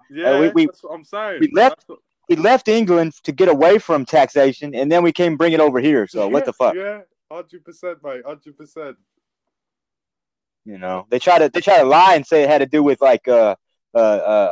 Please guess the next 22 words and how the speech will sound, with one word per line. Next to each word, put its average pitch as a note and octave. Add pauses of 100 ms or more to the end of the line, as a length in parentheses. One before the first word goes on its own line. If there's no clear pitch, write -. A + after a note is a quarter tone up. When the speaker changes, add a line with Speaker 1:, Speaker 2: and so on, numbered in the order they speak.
Speaker 2:
uh, A2
religion. C3
Every F#3
war D#3+
and B2+
everything C3
has A#2+
always C#3+
been C#3
about A#2+
religion. G#2+
You A2
notice C3
that? C#3+ (720)
Speaker 1:
Because C3
that's E3+
an D#3+
easy D#3
blame, C#3 (280)
and B2+
that's C3
an C#3+